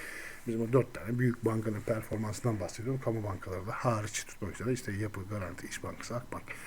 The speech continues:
Banka dedim bunlardır. Bunlar zaten size para kazandırır. Ama dediğim gibi onlar bile bakın kaldı. Yani şu direnci şu an için aşamadılar. E, burada da aşamamıştı. Sonra sert düşüş yaptı. Şimdi aynı düşüş yapacak mı? Yoksa dediğim gibi gap'li açılış yapıp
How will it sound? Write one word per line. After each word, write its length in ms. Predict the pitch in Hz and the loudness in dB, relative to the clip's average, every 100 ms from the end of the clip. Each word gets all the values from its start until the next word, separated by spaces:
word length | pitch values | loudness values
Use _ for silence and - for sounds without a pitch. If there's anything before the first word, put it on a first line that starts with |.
| - - - - | -10 -10 -4 0
Banka 280 | 113 92 82 | 0 -2 -4
dedim 260 | 98 113 | 0 2
bunlardır. 500 | 113 117 104 85 - - - - - | 6 4 4 0 -6 -10 -12 -10 2
Bunlar 220 | 120 117 | 4 6
zaten 240 | 98 - - | 2 -4 -4
size 140 | - | -6
para 260 | - 113 110 | -2 0 0
kazandırır. 520 | - 82 90 90 160 - - - - - - | -2 -4 -4 -4 -6 -10 -12 -10 -12 -10 0
Ama 180 | 139 143 | 2 4
dediğim 180 | 147 | 6
gibi 180 | 135 151 | 8 8
onlar 520 | - 139 131 135 123 | 8 8 10 10 8
bile 180 | 107 139 | 6 4
bakın 220 | 131 127 | 4 2
kaldı. 420 | 127 - 156 117 92 - - - - - - - - | 2 6 6 6 0 -6 -14 -14 -14 -14 -14 -14 -14
Yani 120 | - - | -8 0
şu 280 | - 104 | 2 2
direnci 280 | 110 90 101 | 2 -2 0
şu 200 | 120 143 | 2 4
an 100 | 110 | 2
için 160 | 90 139 | 2 0
aşamadılar. 600 | 131 - 117 87 95 139 - - - - | 2 2 2 0 -2 -2 -4 -10 -10 -8
E, 140 | 98 107 | -2 0
burada 240 | 120 190 | 2 4
da 60 | 190 | 4
aşamamıştı. 680 | 131 101 85 87 - 190 - | 4 0 -2 -6 0 -2 0
Sonra 240 | - 151 | 0 0
sert 280 | 160 170 160 | 4 2 2
düşüş 260 | 160 151 131 | 0 0 2
yaptı. 220 | 95 - | 0 0
Şimdi 220 | 131 139 | 4 6
aynı 160 | 147 151 | 6 4
düşüş 220 | - - | 4 4
yapacak 360 | 156 156 175 | 6 6 4
mı? 80 | 151 | 4
Yoksa 280 | 147 139 156 | 2 4 4
dediğim 200 | 156 160 | 6 6
gibi 180 | 135 104 | 4 4
gap'li 320 | 110 107 156 | 0 4 6
açılış 340 | 156 156 147 | 8 6 6
yapıp 220 | 147 139 | 2 -2